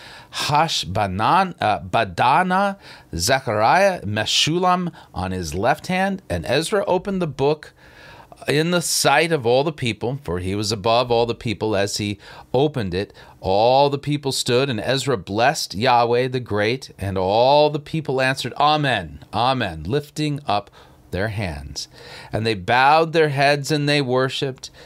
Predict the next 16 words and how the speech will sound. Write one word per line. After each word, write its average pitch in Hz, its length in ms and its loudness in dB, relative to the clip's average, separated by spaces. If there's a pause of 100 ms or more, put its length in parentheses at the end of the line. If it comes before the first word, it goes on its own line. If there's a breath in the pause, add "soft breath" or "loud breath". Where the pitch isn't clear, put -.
(280 loud breath)
Yahweh 135 480 4
with 127 200 -2
their 123 160 2
faces 131 580 -2
to 143 140 -4
the 135 100 0
ground. 113 580 0 (300 loud breath)
Also 139 440 2
Jeshua, 147 800 0
Bani 123 420 0
Sherebiah, 117 1000 2 (380 loud breath)
Jamim, 98 720 -2
Ahub, 139 640 -4 (460 loud breath)
uh, 95 320 0
Shabbata-, - 1200 0
Shabbatai, 139 960 0